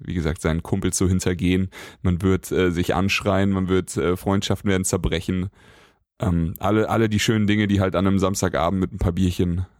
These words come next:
am Wohnzimmertisch passieren. Ähm, jeder, der schon mal Munchkin oder ähnliches gespielt hat, weiß,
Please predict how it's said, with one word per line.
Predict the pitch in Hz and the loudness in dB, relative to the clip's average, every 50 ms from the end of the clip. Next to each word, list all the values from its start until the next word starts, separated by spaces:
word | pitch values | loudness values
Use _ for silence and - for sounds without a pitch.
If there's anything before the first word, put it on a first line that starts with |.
| - | -6
am | - 92 85 80 80 90 92 - _ _ _ - | -4 -2 -2 0 -2 -4 -6 -10 _ _ _ -10
Wohnzimmertisch | - - 92 87 - - 90 87 - - 98 - | -2 -2 -2 0 0 0 0 0 -2 -4 -6 -4
passieren. | - 92 87 - - 104 92 85 90 - - _ - - - - - - - - - _ _ _ - | -2 -2 -2 0 0 0 0 0 -2 -8 -14 _ -20 -20 -20 -20 -20 -20 -20 -20 -20 _ _ _ -4
Ähm, | 87 82 82 85 85 82 82 80 85 98 - - - _ _ _ _ _ _ _ _ _ _ _ - | -2 0 2 2 2 2 2 0 -2 -4 -8 -16 -20 _ _ _ _ _ _ _ _ _ _ _ -2
jeder, | 101 98 104 107 | 0 2 2 4
der | 104 98 | 2 2
schon | - - 104 | 2 2 2
mal | 101 98 | 2 2
Munchkin | 98 92 95 110 - - - - 110 107 104 98 | 2 0 0 -2 -4 -2 -2 0 0 2 0 0
oder | - - 98 95 87 | 0 0 0 2 2
ähnliches | 82 101 104 101 - 95 - - | 2 2 0 0 0 -4 -4 -4
gespielt | 101 - - - 104 104 - | -6 -6 -2 -2 -2 0 0
hat, | 107 90 85 - | 0 -2 -2 -4
weiß, | - - 80 82 90 98 - - - - | -4 -2 0 0 0 0 -2 -6 -10 -14